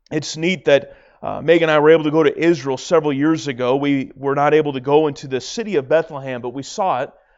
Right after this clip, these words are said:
uh, from the outside. What we read about, you could go there.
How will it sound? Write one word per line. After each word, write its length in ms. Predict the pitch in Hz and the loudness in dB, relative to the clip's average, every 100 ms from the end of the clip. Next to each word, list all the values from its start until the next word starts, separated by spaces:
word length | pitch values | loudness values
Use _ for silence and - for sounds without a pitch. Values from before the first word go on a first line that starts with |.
| _ - | _ -6
uh, 160 | 131 | -4
from 240 | 131 165 156 | -4 -6 -4
the 100 | 151 | -2
outside. 680 | 147 143 - 165 135 107 - _ _ _ _ _ - | -2 -4 -6 -6 -6 -8 -18 _ _ _ _ _ -18
What 260 | - 196 185 | -6 -2 0
we 120 | 175 | 0
read 380 | 160 208 233 196 | 2 4 6 4
about, 440 | 143 139 143 170 | 4 4 4 2
you 140 | 185 | -2
could 160 | 190 165 | -6 -4
go 240 | 165 190 | -2 -2
there. 440 | 143 120 110 - | -4 -12 -12 -14